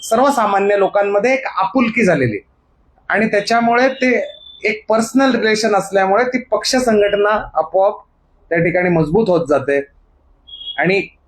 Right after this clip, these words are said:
पक्ष संघटना कितीही मजबूत झाली, आपलं पद किती असलं तरी पण ते एका काळासाठी असतं कोणतंही पद. आणि तेच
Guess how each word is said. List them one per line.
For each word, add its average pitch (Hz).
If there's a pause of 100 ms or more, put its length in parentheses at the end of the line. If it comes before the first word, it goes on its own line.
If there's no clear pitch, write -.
पक्ष 185
संघटना 190
कितीही 180
मजबूत 175
झाली, 143 (160)
आपलं -
पद 208 (120)
किती 190
असलं 165 (460)
तरी 240
पण 247
ते 247
एका 247
काळासाठी 196
असतं 143
कोणतंही 147
पद. 127 (500)
आणि 214
तेच 233